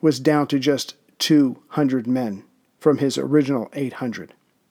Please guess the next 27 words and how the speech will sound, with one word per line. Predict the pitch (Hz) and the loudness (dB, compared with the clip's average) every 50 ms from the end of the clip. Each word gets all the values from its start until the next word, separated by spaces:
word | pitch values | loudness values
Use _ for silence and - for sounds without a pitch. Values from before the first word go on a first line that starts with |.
| _ _ _ _ _ - - - - - - | _ _ _ _ _ -14 -12 -12 -6 0 2
The | 170 156 | 2 2
territory | - - 175 180 190 180 - - 160 151 139 | 2 2 2 2 2 0 2 2 2 2 2
held | - - 170 180 180 165 143 | 2 0 2 2 2 2 2
by | 147 139 131 | 2 0 0
the | 127 | -2
Japanese | 123 - 135 123 - - 131 127 123 117 113 - - _ _ _ _ - | -2 -2 -2 -2 -2 -2 -2 -2 -2 -2 -4 -8 -10 _ _ _ _ -6
atop | 139 - - - 175 156 - | -6 -2 0 0 0 0 0
the | - 131 | -2 -4
hill | 117 - 127 110 98 95 - _ _ _ _ _ _ _ | -4 -2 -2 -4 -4 -6 -12 _ _ _ _ _ _ _
shrank. | - - - - 143 123 101 - - - - _ _ _ _ _ - - - - - | -10 -8 -4 -4 -4 -4 -4 -6 -12 -20 -20 _ _ _ _ _ -18 -16 -16 -4 -2
The | - 151 | 2 4
Russians | 147 156 160 - - 147 135 - - - - - - | 6 6 4 4 0 -2 -2 -4 -6 -10 -14 -16 -10
captured | - - 165 170 160 - - 151 143 131 | -2 0 0 0 0 0 -2 -2 0 0
the | 147 147 143 - _ | 0 -2 -2 -6 _
eastern | - 196 190 165 - - 151 139 131 | 0 0 0 0 0 -2 -2 -2 -4
top | - - 151 147 131 - - | -2 -2 -2 -2 -2 -2 0
of | 165 160 139 | 0 0 0
the | 147 139 | 0 0
mountain | 135 135 131 123 123 127 120 120 - _ _ _ | 0 0 -2 -2 -4 -6 -8 -10 -14 _ _ _
as | - 147 131 120 | -4 -4 -2 0
they | 156 147 | 0 0
had | 135 - 151 147 139 131 | 0 0 -2 -2 -2 0
been | 147 135 | -2 -2
attacking | 120 110 - - - 127 113 - - 92 87 - - _ _ _ _ _ _ | -2 -4 -6 -6 -6 -8 -8 -8 -10 -12 -12 -14 -20 _ _ _ _ _ _
from | - - 147 131 120 | -6 -2 0 0 0
all | 110 104 98 | 0 -2 -4
sides. | - - - 120 101 85 82 87 - - | -6 -6 -6 -6 -8 -10 -14 -14 -14 -14